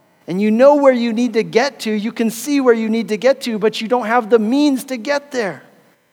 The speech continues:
It's that person who says, "I need help. I need a savior." Jesus comes to that person and says, "Do you want to be healed?" God helps those who can't help themselves. And that's me, and that's you,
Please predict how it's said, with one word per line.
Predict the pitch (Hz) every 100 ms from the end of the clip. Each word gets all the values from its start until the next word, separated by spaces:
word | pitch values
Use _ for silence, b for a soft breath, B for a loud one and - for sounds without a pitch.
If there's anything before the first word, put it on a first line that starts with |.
| _ -
It's | 175 -
that | 208 214 190
person | 190 170 165
who | 156
says, | 151 165 151 151 - B B -
"I | 170 156
need | 170 156 135 - -
help. | - 147 117 - _ B B
I | 175 196
need | 196 170
a |
savior." | - - 170 170 143 143 120 b b 175
Jesus | 226 214 202
comes | 240 240 196
to |
that | 214 208
person | 214 214 190
and | 170
says, | - 190 143
"Do | 127 240
you | 254 226 226
want | 185 220 220 220
to | - 202
be | 196 180
healed?" | 180 202 175 135 113 - _ _ _ _ -
God | 190 190
helps | 160 180 - -
those | 170 160
who | - 127
can't | - 185 160 131
help | 139 131 -
themselves. | 120 - 127 113 113 156
And | 196
that's | 185 180
me, | 202 214 156 - B 156
and | 180
that's | 196 185 202
you, | 220 170